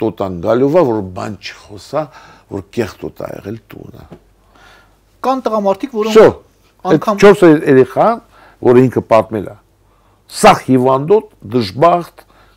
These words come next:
Speaker 1: կրեդիտի պարտքերի մեջ։
Speaker 2: Ը, այս երևույթը ինչպես կմեկնաբանեք, կան տղամարդիկ, որոնք քառասուն, հիսուն անգամ վաթսուն տարեկանում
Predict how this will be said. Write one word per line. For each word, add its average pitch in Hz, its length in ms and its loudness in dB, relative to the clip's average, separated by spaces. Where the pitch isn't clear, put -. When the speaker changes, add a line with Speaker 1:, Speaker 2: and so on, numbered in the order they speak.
Speaker 1:
կրեդիտի 131 580 -2
պարտքերի 110 560 -4
մեջ։ - 280 -20
Speaker 2:
Ը, 160 180 -6
այս 196 240 0
երևույթը 233 300 -6
ինչպես 165 300 -8
կմեկնաբանեք, 151 720 -8
կան 208 220 -6
տղամարդիկ, 185 480 -4
որոնք 190 300 -2
քառասուն, 190 640 0
հիսուն 165 460 -12
անգամ 180 380 -8
վաթսուն 180 400 -2
տարեկանում 151 600 -8